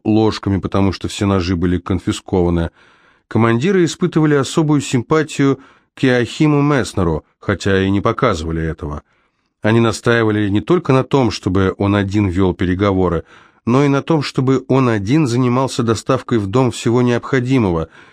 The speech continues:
и ему приходилось самому втаскивать ящики в ворота, а затем волочь их по длиннющей дорожке к дому. Месснер, чей отпуск уже давно закончился,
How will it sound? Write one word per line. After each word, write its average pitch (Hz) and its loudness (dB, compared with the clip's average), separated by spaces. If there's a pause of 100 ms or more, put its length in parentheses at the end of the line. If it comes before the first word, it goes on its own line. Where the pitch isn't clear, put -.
(220)
и 95 0
ему 117 2
приходилось 151 0
самому 143 0 (140)
втаскивать 92 -2
ящики 95 -2
в 85 0
ворота, 104 0 (480)
а 87 2
затем 101 0
волочь 95 0
их - -6 (140)
по 104 0
длиннющей 101 0
дорожке 95 -2
к 90 -6
дому. 85 -4 (460)
Месснер, 135 0
чей - -2
отпуск 139 -4
уже 135 0
давно 135 0
закончился, 131 -2